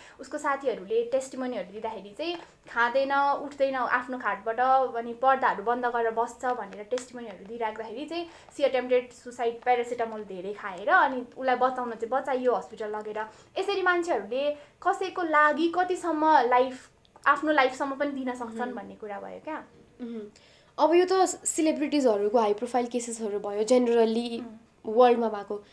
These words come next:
Speaker 2: हाम्रै वरिपरि पनि त तैँले कतिचोटि सुन्या होला नि त, सुसाइड गरेको कसैले कसैको लागि भनेर, होइन? अनि यस्तैमा चाहिँ मलाई एउटा इन्सिडेन्ट याद छ क्या, एकदमै मलाई टच गरेको त्यो इन्सिडेन्टले चाहिँ। एउटा,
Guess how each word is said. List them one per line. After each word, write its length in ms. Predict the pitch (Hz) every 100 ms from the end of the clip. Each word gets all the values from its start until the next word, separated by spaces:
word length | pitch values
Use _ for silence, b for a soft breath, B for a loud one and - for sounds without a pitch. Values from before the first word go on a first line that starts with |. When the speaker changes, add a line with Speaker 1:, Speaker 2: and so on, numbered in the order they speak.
| b -
Speaker 2:
हाम्रै 260 | 240 269 403
वरिपरि 420 | 392 370 370 359
पनि 160 | 381
त 80 | 427
तैँले 160 | 381 349
कतिचोटि 460 | 349 349 370 320
सुन्या 300 | 330 285 294
होला 160 | 220 202
नि 100 | 262
त, 100 | 359
सुसाइड 460 | 349 339 320 285 233
गरेको 360 | 254 233 233
कसैले 340 | 240 233 262 233
कसैको 320 | 226 226 220
लागि 260 | 214 220
भनेर, 300 | 233 202 196
होइन? 180 | 196 196
अनि 240 | 320 320 320 B B B
यस्तैमा 680 | 277 330 392 381 294 - 277
चाहिँ 180 | 302 330
मलाई 140 | 311
एउटा 140 | 285 277
इन्सिडेन्ट 500 | 269 269 240 254 240
याद 180 | 226
छ 60 | 226
क्या, 140 | 226
एकदमै 380 | 320 311 330 330 311 B B -
मलाई 160 | 277 294
टच 300 | 277 262 -
गरेको 260 | 226 226
त्यो 140 | 233 240
इन्सिडेन्टले 540 | 233 233 214 214 220
चाहिँ। 180 | 214 359 b b b b b b b b _ _ -
एउटा, 420 | 339 349 330